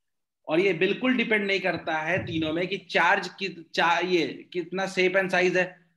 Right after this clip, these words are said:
अगर इस छोटे से area में भी अगर आप दो Q charge रख दोगे तो उतना ही flux होगा जितना बड़े sphere में रखोगे। बोलिए, clear है क्या?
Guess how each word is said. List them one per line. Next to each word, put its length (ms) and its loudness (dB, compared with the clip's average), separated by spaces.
अगर 220 2
इस 180 -4
छोटे 540 0
से 80 0
area 380 0
में 180 -4
भी 100 -2
अगर 240 -2
आप 120 -2
दो 320 -2
Q 140 -4
charge 280 0
रख 160 -4
दोगे 240 -4
तो 80 -6
उतना 220 -4
ही 160 -2
flux 340 -8
होगा 160 -4
जितना 320 -6
बड़े 540 -4
sphere 400 -8
में 80 -6
रखोगे। 420 -6
बोलिए, 500 0
clear 280 4
है 60 2
क्या? 280 -4